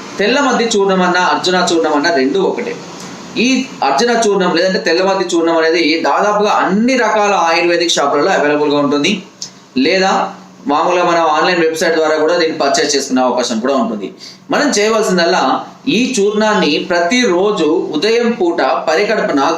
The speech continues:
గోరువెచ్చటి నీటిలో ఒక చెంచాడు వేసుకొని కనుక ప్రతిరోజు క్రమం తప్పకుండా తాగుతూ ఉన్నట్లయితే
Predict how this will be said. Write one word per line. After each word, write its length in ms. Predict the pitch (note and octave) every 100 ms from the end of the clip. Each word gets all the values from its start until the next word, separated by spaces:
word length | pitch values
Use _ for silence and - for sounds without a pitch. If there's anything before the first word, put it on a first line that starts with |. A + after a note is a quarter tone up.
| D3+
గోరువెచ్చటి 840 | F3+ A#3+ B3 A3+ A3 A3+ A#3 A3+ D#3+
నీటిలో 760 | C#3+ D3+ G#3+ A#3 F3 C#3 A3+ - - - - -
ఒక 140 | D3+ A#3+ B3
చెంచాడు 360 | G#3 A3+ C4 B3
వేసుకొని 500 | F#3 F#3+ - G3+ G3
కనుక 340 | F3+ F3 F#3+
ప్రతిరోజు 560 | D#3+ D#3 G3 F3+ F3 F3+
క్రమం 400 | F3+ D#3 E3 E3+
తప్పకుండా 480 | E3 D#3+ D#3+ D#3+ D#3+
తాగుతూ 460 | D#3+ B2+ C3+ C#3+ D#3+
ఉన్నట్లయితే 840 | C#3+ C#3+ C3 A#2+ A2 D3+ C#3+ -